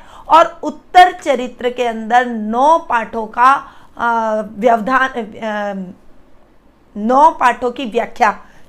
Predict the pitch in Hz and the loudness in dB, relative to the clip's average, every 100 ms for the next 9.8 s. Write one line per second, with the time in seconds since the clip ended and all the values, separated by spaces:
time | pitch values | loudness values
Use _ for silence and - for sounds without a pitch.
0 | - 247 226 190 - 190 180 - - - | -8 -6 -4 -6 -6 -16 -16 -16 -20 -20
1 | - 277 370 403 359 262 254 247 240 220 | -16 -8 -4 -2 -2 2 4 4 2 -6
2 | - - 202 302 349 339 254 233 233 311 | -20 -18 -6 -2 -2 -4 -6 -2 2 2
3 | 339 349 349 302 240 226 214 202 - - | 0 -8 -4 -4 -2 -2 -2 -4 -12 -20
4 | - 269 311 285 247 269 240 220 240 233 | -8 -4 -2 -2 -2 -2 -4 -4 -2 -2
5 | 277 - 233 220 254 226 214 202 226 226 | -6 -12 -10 -2 0 2 0 -4 -8 -8
6 | 208 196 254 233 226 262 214 226 214 285 | -10 -8 -8 -8 -8 -8 -8 -12 -10 -6
7 | 262 220 196 - - - 247 254 269 233 | -4 -4 -10 -14 -16 -8 -4 -2 -4 -4
8 | 254 330 311 226 240 240 - 254 214 190 | -2 0 -2 -4 -8 -8 -6 -2 -2 -4
9 | - - - - 311 370 359 | -20 -20 -18 -4 -2 -2 -6